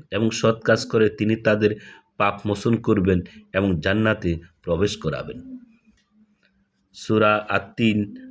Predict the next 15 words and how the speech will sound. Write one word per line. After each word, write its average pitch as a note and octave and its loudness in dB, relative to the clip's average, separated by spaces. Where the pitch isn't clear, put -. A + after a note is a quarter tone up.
আয়াত F#2 0
ছয়। E2 -2
যারা G#2+ 2
বিশ্বাস A2+ 0
করে A#2 -2
এবং A2 2
সৎ A#2 0
কাজ A2+ 2
করে F#2 0
তারা G#2+ 2
অন্তহীন A2 0
এক G2 0
পুরস্কার G2 0
পুরস্কৃত B2 -4
হবে। - -12